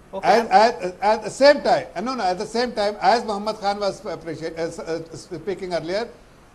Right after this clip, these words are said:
Speaker 2: the, the global community has appreciated, and as Mister Doc-,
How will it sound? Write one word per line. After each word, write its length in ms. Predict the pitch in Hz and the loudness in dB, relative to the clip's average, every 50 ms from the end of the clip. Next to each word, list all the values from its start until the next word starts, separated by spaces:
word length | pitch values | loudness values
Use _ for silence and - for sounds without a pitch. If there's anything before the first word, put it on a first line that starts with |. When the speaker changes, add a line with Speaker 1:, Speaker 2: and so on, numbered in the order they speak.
| - 127 | -12 -4
Speaker 2:
the, 240 | 147 190 196 208 208 208 151 143 | 0 0 0 0 0 -4 -6 -8
the 60 | 175 | -8
global 380 | 147 156 185 202 214 220 240 | -4 -2 -2 -2 0 0 -2
community 520 | 226 233 233 208 190 196 190 185 175 202 202 | -2 -2 -4 -6 -6 -6 -10 -10 -8 -6 -6
has 240 | 180 165 175 175 180 | -4 -2 -4 -4 -4
appreciated, 800 | 180 147 - 170 170 170 - - 202 208 170 165 143 127 113 113 - - | -8 -10 -8 -8 -8 -8 -6 -4 -4 -4 -4 -4 -8 -8 -8 -12 -12 -8
and 220 | 151 160 180 190 | -6 -4 -4 -2
as 160 | 185 185 190 185 | -2 -4 -4 -4
Mister 300 | 190 185 - - - - 165 | -8 -14 -14 -16 -16 -14 -10
Doc-, 220 | 147 175 160 156 | -8 -8 -8 -8